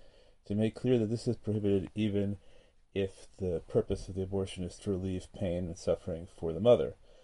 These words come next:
Uh, this is written to, um, Chasani Kivni, Rav Moshe David Tendler. There's no doubt about the outcome of this tshuva. Rav Moshe tells you, um, from the very beginning,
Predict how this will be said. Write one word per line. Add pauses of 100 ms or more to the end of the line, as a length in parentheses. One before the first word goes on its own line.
(280)
Uh,
this
is
written (180)
to, (240)
um, (100)
Chasani
Kivni, (680)
Rav
Moshe
David
Tendler. (1300)
There's
no
doubt
about
the
outcome
of
this
tshuva.
Rav
Moshe
tells
you, (220)
um,
from
the
very
beginning,